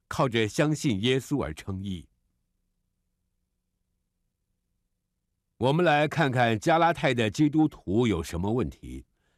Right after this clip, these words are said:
加拉太书是保罗所写的书信。如果你用神学观点来切入，看保罗认为加拉太人的问题到底出在哪里，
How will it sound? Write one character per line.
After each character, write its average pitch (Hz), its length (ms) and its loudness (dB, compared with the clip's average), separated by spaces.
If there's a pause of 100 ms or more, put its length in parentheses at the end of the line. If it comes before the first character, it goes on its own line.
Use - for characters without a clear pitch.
(840)
加 147 160 2
拉 151 200 4
太 139 240 2
书 139 260 2
是 135 220 2
保 101 260 0
罗 107 320 2
所 135 240 0
写 85 220 -2
的 85 240 -6
书 131 260 -4
信。 117 300 -4 (960)
如 180 160 2
果 214 160 4
你 156 120 2
用 170 180 4
神 165 260 0
学 160 180 2
观 185 240 0
点 123 200 0
来 87 180 -2
切 135 240 0
入， 123 340 0 (520)
看 135 320 2
保 110 220 2
罗 120 200 2
认 147 220 2
为 110 260 2
加 165 220 2
拉 165 120 4
太 165 200 -2
人 110 180 2
的 139 100 0
问 156 200 0
题 98 400 -4 (160)
到 180 180 4
底 107 220 -2
出 147 240 -4
在 127 160 0
哪 76 240 -4
里， 90 280 -6